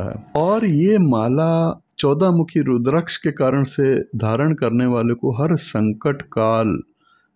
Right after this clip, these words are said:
में संरक्षण प्रदान करने वाली होती है। ये धारक को भविष्य का अनुमान लगाने में भी मदद करने वाली होती है,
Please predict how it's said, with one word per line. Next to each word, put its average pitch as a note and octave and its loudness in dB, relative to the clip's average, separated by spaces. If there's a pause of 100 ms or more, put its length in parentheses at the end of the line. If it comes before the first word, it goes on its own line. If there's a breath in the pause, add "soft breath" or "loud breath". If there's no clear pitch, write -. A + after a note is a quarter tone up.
(140)
में B2 2
संरक्षण C#3 0
प्रदान F#2+ 0
करने F2 -2
वाली D2 0
होती D#2 0
है। E2+ 0 (880 loud breath)
ये F#3+ 4
धारक C#3 0
को G3 -2
भविष्य E3 -2
का F3+ -4
अनुमान A#2 2 (640)
लगाने A2+ 0
में A2+ 2
भी B2+ 0 (320)
मदद A2+ 0
करने F#2+ -2
वाली E2 0
होती E2 -2
है, C#2 0